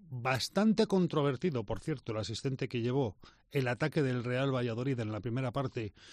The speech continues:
y la defensa del Real Valladolid en la segunda, el asistente número uno de Díaz de Mera,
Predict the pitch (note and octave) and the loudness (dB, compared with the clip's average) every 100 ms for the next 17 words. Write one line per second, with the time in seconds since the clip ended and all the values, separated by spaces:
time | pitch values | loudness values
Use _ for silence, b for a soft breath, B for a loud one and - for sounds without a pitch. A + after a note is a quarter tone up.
0 | B B B _ C#3 C3 A#2+ A2+ D#3 D3+ | B B B _ -4 -2 -2 0 0 2
1 | B2+ A#2 A#2+ C3+ B2 B2 A2+ B2 B2 A2+ | 0 0 0 0 0 0 0 -2 -2 -2
2 | A2 C3 F#3 G#3+ D#3+ - A2+ C3 C3 B2 | -2 0 2 2 0 -2 -4 -2 0 0
3 | B2 A#2 A2 G#2 - - F3 C#3 F#2+ F#2 | 0 -2 -2 -4 -4 2 4 4 0 -4
4 | B2 A2+ A#2+ A#2+ A2+ A2 G#2+ G#2 G2+ G2 | -4 -2 -2 -2 -2 -4 -4 -6 -6 -8
5 | F#2 - A2+ C3+ C#3 C3+ D#3 E3+ G3 | -10 -14 -6 -2 0 2 2 2 0